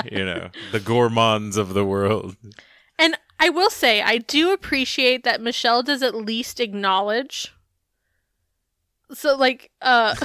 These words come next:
Speaker 1: <laughs> what the girl truly meant.
Speaker 2: Yeah.
Speaker 1: Because Cannon says, "Our idea of Mexican or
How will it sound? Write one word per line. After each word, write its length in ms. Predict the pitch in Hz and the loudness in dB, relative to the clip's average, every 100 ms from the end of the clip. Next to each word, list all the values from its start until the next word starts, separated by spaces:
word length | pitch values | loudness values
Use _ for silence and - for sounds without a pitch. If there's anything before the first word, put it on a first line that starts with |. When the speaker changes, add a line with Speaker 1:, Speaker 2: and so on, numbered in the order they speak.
| - | -8
Speaker 1:
<laughs> 160 | - | -2
what 200 | 269 262 | 0 2
the 80 | 262 | 0
girl 440 | 208 233 226 220 - | 2 4 4 2 -6
truly 560 | - - 226 226 240 254 | -12 -6 -2 0 -2 0
meant. 480 | 269 277 294 - - | 2 2 -2 -8 -2
Speaker 2:
Yeah. 280 | 196 180 - - _ _ _ _ 233 | 0 0 -4 -16 _ _ _ _ -2
Speaker 1:
Because 460 | 269 285 254 - - | 2 2 2 -4 -4
Cannon 380 | 277 254 254 | 2 2 2
says, 440 | 247 247 226 220 - _ _ _ - | -2 -2 -2 -4 -10 _ _ _ 2
"Our 240 | 262 294 | 4 6
idea 460 | 277 254 254 247 233 | 4 2 0 2 0
of 100 | 208 | 0
Mexican 680 | 214 220 - 233 226 220 | -4 -4 -6 -8 -6 -6
or 420 | 220 214 214 208 | -4 0 2 0